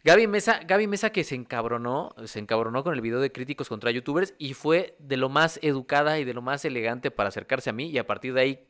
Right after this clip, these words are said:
créanme que hemos construido una relación bastante chida. Este, es una excelente persona, muy profesional. Eh, va a invol-, este proyecto involucra al Feo de la Filmoteca Maldita, es una cosa enorme, eh, y espero que la vean muy pronto.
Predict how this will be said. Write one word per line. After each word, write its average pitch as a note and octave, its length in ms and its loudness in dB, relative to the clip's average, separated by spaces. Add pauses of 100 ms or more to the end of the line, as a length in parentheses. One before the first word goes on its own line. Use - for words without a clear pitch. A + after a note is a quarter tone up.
créanme C3+ 380 -2
que - 80 -12
hemos B2+ 160 -8
construido A2+ 260 -10
una C3 100 -2
relación A2+ 440 -6 (480)
bastante A2+ 440 0
chida. C3+ 440 2
Este, G#2 600 -6
es G2+ 100 -10
una A#2+ 160 -6
excelente A#2 600 -8
persona, A#2+ 340 -6
muy B2+ 180 -6
profesional. A2+ 680 -6 (460)
Eh, A#2+ 260 2
va C3+ 160 8
a D3 60 6
invol-, D3 260 4
este D#3 180 -2
proyecto B2+ 340 -2
involucra A#2+ 560 0
al G#2+ 120 0
Feo B2 120 -2
de B2+ 80 0
la A#2 100 -2
Filmoteca G#2 480 -6
Maldita, G#2 260 -6
es - 80 -6
una A#2+ 160 -6
cosa A#2 200 -6
enorme, D3 600 -2
eh, G#2 300 -6
y G2 60 -8
espero A#2+ 260 0
que - 80 -8
la G2+ 80 0
vean G2+ 120 -2
muy A2 160 -6
pronto. C#3+ 400 -2